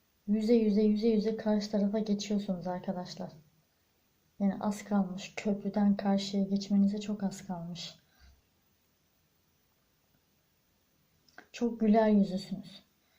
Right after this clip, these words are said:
Merhametlisiniz, alçak gönüllüsünüz ama bunu çok da tabii ki yapmamak gerekiyor. Çünkü şımaranlar olmuş.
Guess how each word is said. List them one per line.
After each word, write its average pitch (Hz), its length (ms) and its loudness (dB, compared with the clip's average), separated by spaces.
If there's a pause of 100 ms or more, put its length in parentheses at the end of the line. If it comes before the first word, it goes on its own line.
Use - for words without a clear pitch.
(220)
Merhametlisiniz, 196 920 0
alçak 190 500 -4
gönüllüsünüz 190 560 0
ama 202 240 0 (540)
bunu 208 140 4
çok 208 260 -2
da 214 100 -2
tabii 196 260 -2
ki 202 100 2
yapmamak 190 520 -2
gerekiyor. 185 540 -6
Çünkü 196 260 -4
şımaranlar 196 600 4
olmuş. 170 460 -10